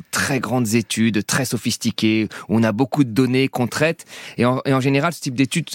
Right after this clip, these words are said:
accouche soit d'une souris, soit donne des résultats, euh, souvent, euh, un peu, un peu biaisés. Je veux dire, quand vous regardez les questions qui sont posées, c'est des questions, par exemple, « As-tu souri hier ? » Alors, euh, c'est, c'est très intéressant, mais il y a des biais culturels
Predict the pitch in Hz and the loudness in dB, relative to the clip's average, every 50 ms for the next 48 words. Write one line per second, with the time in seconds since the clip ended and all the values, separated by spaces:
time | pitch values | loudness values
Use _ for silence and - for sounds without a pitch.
0 | - - 127 - - 143 131 - - - - - - - 151 156 147 131 - 110 | -6 -4 -4 -2 0 0 0 0 -2 -4 -6 -6 -2 2 2 2 2 0 -2 -6
1 | 107 95 113 120 113 - - 127 117 123 139 160 160 - - 143 135 117 127 131 | -6 -4 -4 -4 -2 0 0 0 2 2 2 2 0 0 0 0 0 2 0 0
2 | 127 113 110 113 104 113 104 98 101 95 - 123 117 104 - - - - - - | 0 0 -2 0 0 0 -2 -2 -2 -2 0 0 0 0 -4 -10 -18 -18 -4 -2
3 | 90 92 - - - 143 127 120 131 123 - - - 104 - - 113 - - 113 | 0 0 0 0 0 0 2 2 0 0 0 -4 -6 -4 -2 -4 -4 -2 -2 -2
4 | - - 113 - 117 113 98 101 120 120 104 135 170 180 170 - - - - - | -2 -2 0 0 0 0 2 2 0 2 2 2 0 0 -2 -8 -16 -20 -4 -2
5 | 131 120 156 151 - - - - 151 143 131 123 135 147 147 156 127 123 - 165 | 0 2 2 0 -2 -2 -2 0 0 0 0 0 0 0 0 0 -2 0 0 0
6 | 147 - - 165 147 - 139 - 143 110 135 139 175 180 - 135 123 - 135 127 | 0 0 -2 -4 -4 -2 -2 -2 0 0 2 0 0 0 0 -2 -2 -2 -2 0
7 | - 165 147 143 120 117 117 151 147 - - - 123 120 - 165 - - 170 156 | 0 0 0 0 0 2 0 0 0 -2 -2 -2 -2 -2 -2 -4 -2 0 0 0
8 | 147 160 156 - - 127 131 123 117 107 - - - - - - - - - 101 | 2 0 0 0 0 2 2 2 2 0 -4 -8 -16 -20 -20 -20 -14 -4 -2 0
9 | 104 110 101 104 101 95 95 104 101 92 - - 131 - 147 - - 156 147 139 | 0 0 0 -2 -4 -4 -4 -4 -2 0 0 0 0 0 0 0 0 0 0 0
10 | - 160 151 156 143 - 220 220 196 151 139 123 113 143 127 135 170 160 - 151 | 0 0 0 0 0 2 2 2 2 2 2 2 2 0 0 0 -2 -2 -2 -4
11 | 127 - 160 143 147 190 233 220 156 | -2 0 0 2 2 2 2 0 -2